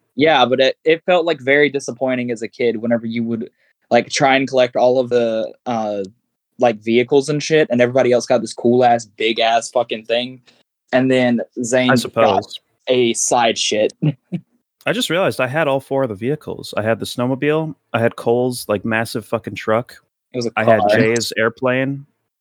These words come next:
Speaker 2: And, um, what did you say it was?
Speaker 1: Uh, Cole's was a car. <laughs>
Speaker 2: Yeah,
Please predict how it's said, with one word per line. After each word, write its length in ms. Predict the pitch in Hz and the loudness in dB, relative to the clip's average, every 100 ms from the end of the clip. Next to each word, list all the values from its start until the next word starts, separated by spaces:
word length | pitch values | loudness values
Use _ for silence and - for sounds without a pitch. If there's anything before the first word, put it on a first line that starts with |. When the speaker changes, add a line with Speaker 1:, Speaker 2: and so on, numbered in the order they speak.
| _ _ _ _ _ _ _ _ _ _ - | _ _ _ _ _ _ _ _ _ _ -4
Speaker 2:
And, 220 | 113 107 | -2 0
um, 420 | 107 104 101 101 104 _ _ _ _ _ _ _ _ _ _ _ _ - | 0 0 0 -4 -10 _ _ _ _ _ _ _ _ _ _ _ _ -4
what 120 | 107 | -2
did 60 | 127 | -2
you 60 | |
say 140 | 147 170 | -2 -2
it 40 | |
was? 300 | 175 190 - _ _ - | -2 -4 -10 _ _ 2
Speaker 1:
Uh, 180 | 131 120 | 4 4
Cole's 340 | - 165 180 | 4 2 2
was 100 | 139 | -2
a 60 | 117 | -6
car. 500 | - - 120 101 107 _ | -4 0 2 0 -4 _
<laughs> 40 | _ _ _ _ 175 156 | _ _ _ _ -2 0
Speaker 2:
Yeah, 260 | 147 131 | 0 0